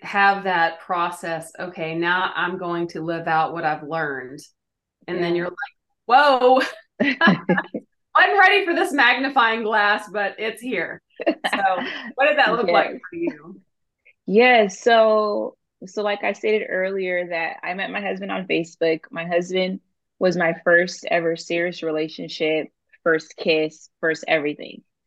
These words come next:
Speaker 1: Mm.
Speaker 2: So, um, when I met him, I was twenty-six. We got married at twenty-seven. We met, uh, got engaged and married in nine months. So,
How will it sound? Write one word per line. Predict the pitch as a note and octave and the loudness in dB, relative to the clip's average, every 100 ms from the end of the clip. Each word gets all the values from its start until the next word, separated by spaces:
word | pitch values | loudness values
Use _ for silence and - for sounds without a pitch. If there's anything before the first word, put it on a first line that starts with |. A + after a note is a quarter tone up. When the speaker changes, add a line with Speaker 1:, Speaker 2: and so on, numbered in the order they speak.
| _ - | _ -18
Speaker 1:
Mm. | G3+ | 0
Speaker 2:
So, | F#3 F3+ E3+ D#3 - | 4 4 4 0 -2
um, | E3+ E3+ E3 E3 D#3+ E3+ _ _ _ _ _ _ _ _ _ | -2 -2 -6 -10 -14 -18 _ _ _ _ _ _ _ _ _
when | F3+ F3+ | -8 -2
I | F#3 G3 | -2 -2
met | F#3 F#3 | -2 -2
him, | F#3+ F#3 F3+ F3 F3 F#3 F3+ - | -4 -8 -8 -8 -8 -10 -14 -6
I | E3 E3+ | -2 -2
was | E3 | -2
twenty-six. | - F#3 F#3 - F3+ E3+ E3 - - | -6 -4 -4 -2 2 4 4 -2 -10
We | F3 | -6
got | E3+ E3 E3 | -2 -2 -2
married | E3+ F3 | -2 0
at | F3+ - | -2 -4
twenty-seven. | F3+ E3+ E3+ E3 D#3 D#3 D#3+ E3 - | -10 -10 -8 -4 -4 -4 -10 -12 -10
We | D#3+ D#3+ D#3+ D#3 E3 - _ _ _ _ _ - | -2 0 0 -2 -4 -14 _ _ _ _ _ -12
met, | E3+ F3 F#3 - - _ _ _ _ _ _ _ _ | -2 2 2 0 -6 _ _ _ _ _ _ _ _
uh, | E3 D#3+ | 0 0
got | E3 E3 F3 | 0 0 -2
engaged | E3+ D#3+ D#3+ D#3 - | -4 -4 -4 -8 -12
and | E3 D#3+ | -12 -8
married | D#3+ D#3 D3+ | -4 -4 -6
in | D#3+ D#3 | -8 -6
nine | D3 D3 | -6 -6
months. | D3 F3 - _ _ - | -10 -14 -20 _ _ -20
So, | - D#3 D#3 D3+ | -4 2 4 4